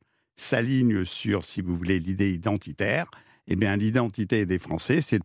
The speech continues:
pas porter, en matière politique, si j'ai bien compris son, son, son, son,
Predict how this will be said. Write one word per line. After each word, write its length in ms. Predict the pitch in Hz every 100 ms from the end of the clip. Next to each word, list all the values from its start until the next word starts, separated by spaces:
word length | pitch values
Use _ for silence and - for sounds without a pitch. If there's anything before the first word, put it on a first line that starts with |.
| -
pas 180 | 147 156 _
porter, 540 | 117 92 - 104 131 190 _ _ _ _
en 140 | 127 135
matière 340 | 135 117 120
politique, 460 | - 107 95 - -
si 140 | -
j'ai 140 | 92 90
bien 180 | 95 92
compris 340 | 92 - 117
son, 380 | - 87 95 - - - _
son, 400 | - - - 50
son, 400 | - - - -
son, 160 | -